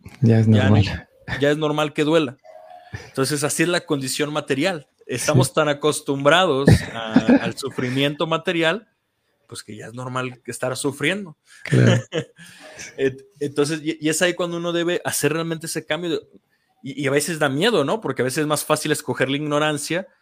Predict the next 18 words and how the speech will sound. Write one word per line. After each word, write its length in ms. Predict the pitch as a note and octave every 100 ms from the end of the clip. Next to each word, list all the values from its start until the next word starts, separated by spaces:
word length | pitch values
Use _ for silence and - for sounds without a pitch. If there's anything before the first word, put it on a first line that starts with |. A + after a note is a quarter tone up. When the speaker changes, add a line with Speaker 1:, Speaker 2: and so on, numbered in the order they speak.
| _ -
Speaker 2:
de, 120 | A#2
"No, 180 | B2+ C#3+
yo 140 | C3
prefiero 240 | B2 C#3+
ni 80 | C#3
siquiera 240 | - C3+ C3+
darme 260 | C#3 C3+
cuenta 320 | - C#3 C#3
que 120 | - -
estoy 200 | - C3
sufriendo", 540 | E3 D3+ F3+ E3 G#3 D3
Speaker 1:
Ujú. 300 | A#2 G2+ G#2+
Speaker 2:
y 40 |
listo, 520 | A#2+ G#3+ - - B2 _ _ _
y 100 | A2+
ya 180 | A#2 A#2+
sigo 480 | - C3 C3 B2+ -
evadiéndome, 760 | C3 B2 B2 C#3+ C#3+ C#3 F#3+